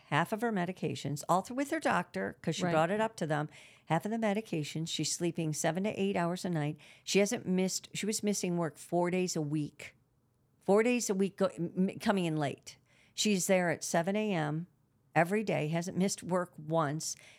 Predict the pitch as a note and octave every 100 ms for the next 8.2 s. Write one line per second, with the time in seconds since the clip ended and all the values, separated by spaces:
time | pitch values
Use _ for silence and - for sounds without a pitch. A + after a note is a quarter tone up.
0 | _ - D#3 C#3 E3 E3+ A3+ C#4 - F3
1 | C#3+ G3+ A#3+ D#3+ C3+ G#3 - _ _ _
2 | _ - F3 D#3+ D3+ D#3+ C#3 D3 C#3 E3
3 | - _ - - F3+ E3+ C3 G#3+ G#3+ G3
4 | D3 E3 D#3+ G3+ F#3+ G3+ G3 F3+ F3 F3
5 | F3+ F3+ E3+ D#3 D#3 D#3 D3+ E3 E3 F3+
6 | E3 C#3 D3 - D3 D3 D3+ C#3+ D3 D3
7 | D3 C#3+ C#3+ - A3+ F#3+ D#3 C#3+ C#3+ D3+
8 | D3